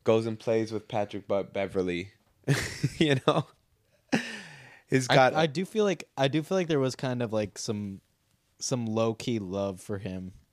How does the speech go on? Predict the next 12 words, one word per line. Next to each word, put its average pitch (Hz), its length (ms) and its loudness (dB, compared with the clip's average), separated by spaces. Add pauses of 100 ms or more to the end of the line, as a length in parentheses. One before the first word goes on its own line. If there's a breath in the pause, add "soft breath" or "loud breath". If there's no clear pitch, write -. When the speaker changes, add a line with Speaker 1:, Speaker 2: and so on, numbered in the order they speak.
Speaker 2:
under 101 200 -4
all 98 180 0
that 92 160 -4
hate. 95 280 -4 (920)
Speaker 1:
Oh, 156 160 6
yeah. 165 260 4
I 131 100 6
mean, 143 220 2
I 120 140 4
think 160 360 -6 (140)
the, 117 400 2
didn't 147 380 -2